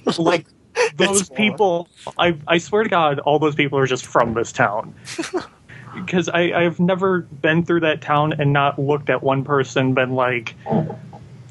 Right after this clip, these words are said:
Speaker 2: "That's a completely sane and rational person. I,
Speaker 1: <laughs>
Speaker 2: I would love to have lunch with him."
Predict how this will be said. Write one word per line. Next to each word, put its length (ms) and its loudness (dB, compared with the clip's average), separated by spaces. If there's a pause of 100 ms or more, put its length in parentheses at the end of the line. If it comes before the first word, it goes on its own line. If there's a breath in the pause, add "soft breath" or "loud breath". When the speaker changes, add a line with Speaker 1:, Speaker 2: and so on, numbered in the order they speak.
(240)
Speaker 2:
"That's 280 2
a 180 4
completely 640 -2
sane 320 0
and 140 0
rational 460 0
person. 640 -2
I, 500 0
Speaker 1:
<laughs> 40 -4
Speaker 2:
I 120 2
would 160 0
love 360 2
to 140 -2
have 200 0
lunch 260 0
with 160 0
him." 320 -2